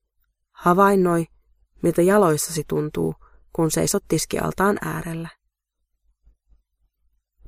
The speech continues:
Pane merkille, miltä kädessäsi tuntuu,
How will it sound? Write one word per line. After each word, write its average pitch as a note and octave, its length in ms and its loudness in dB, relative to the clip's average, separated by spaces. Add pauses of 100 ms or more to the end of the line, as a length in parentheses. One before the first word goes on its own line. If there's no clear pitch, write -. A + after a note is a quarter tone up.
Pane A#3+ 220 6
merkille, D#3+ 580 0 (800)
miltä F3+ 220 0
kädessäsi E3+ 600 0
tuntuu, D3+ 480 -6